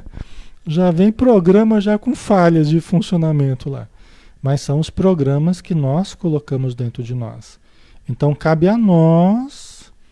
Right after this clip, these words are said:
nos autoprogramarmos, nos, nos reprogramarmos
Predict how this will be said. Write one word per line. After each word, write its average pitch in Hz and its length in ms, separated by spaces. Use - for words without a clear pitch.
nos 180 300
autoprogramarmos, 196 1200
nos, 165 460
nos 170 240
reprogramarmos 175 1200